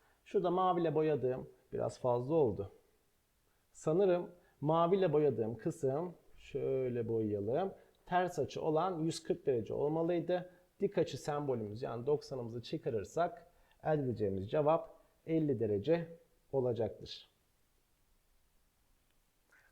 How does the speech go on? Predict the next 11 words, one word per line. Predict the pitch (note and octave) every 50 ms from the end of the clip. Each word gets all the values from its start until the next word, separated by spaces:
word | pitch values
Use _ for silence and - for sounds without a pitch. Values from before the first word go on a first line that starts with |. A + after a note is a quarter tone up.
| _ _ D3
Bir | F#3+ G#3+ G#3 F#3
diğer | G3+ A3 A3 G#3 G3
sorumuzda | - - E3+ D#3+ D3+ D3 C#3+ C3 B2+ C#3 F#3+ G#3 G#3+ G3+ - - -
tümleri | - - F#3 F3+ F#3 F#3 F#3 F#3 A3+
on | A3 A#3 F#3+ G#3+ A3 G#3 F3+
derece | D#3+ C#3 B2+ A#2+ A#2 A2
dediyse | A#2+ A#2 C#3 E3 D#3+ - - G3+ G#3+ G#3+ G#3+ - - - _
hemen | - G3 F#3+ F3 E3 F3 F3+ D#3
doksandan | E3 F#3 F#3 F#3 - - E3 D3+ C#3 B2 A2+ G2+ F#2 F2+ - - _ _ _ _
onu | D#3 E3+ D#3+ C3 A2
çıkarttım. | - - E3 - - E3 D3 C#3 C3 - - F#3 G3 G3